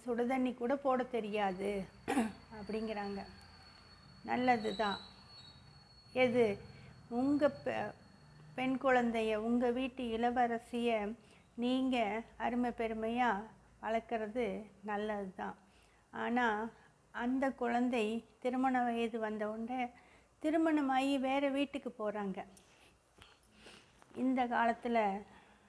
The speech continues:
அப்படியெல்லாம் கூட்டு குடும்பமா இருக்க வேண்டிய கட்டாயம் இருக்குதா அப்படின்னு கேக்குறீங்க.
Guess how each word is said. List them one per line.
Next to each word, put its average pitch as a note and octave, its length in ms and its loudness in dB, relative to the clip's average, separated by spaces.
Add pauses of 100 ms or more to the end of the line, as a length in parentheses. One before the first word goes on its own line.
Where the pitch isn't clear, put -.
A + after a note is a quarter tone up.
(140)
அப்படியெல்லாம் A3+ 600 0
கூட்டு B3 360 -6
குடும்பமா A3 420 -2
இருக்க A3+ 360 0
வேண்டிய A3 380 -2
கட்டாயம் A#3+ 540 -2
இருக்குதா G#3 520 -2 (640)
அப்படின்னு A#3 400 0
கேக்குறீங்க. G3 520 -4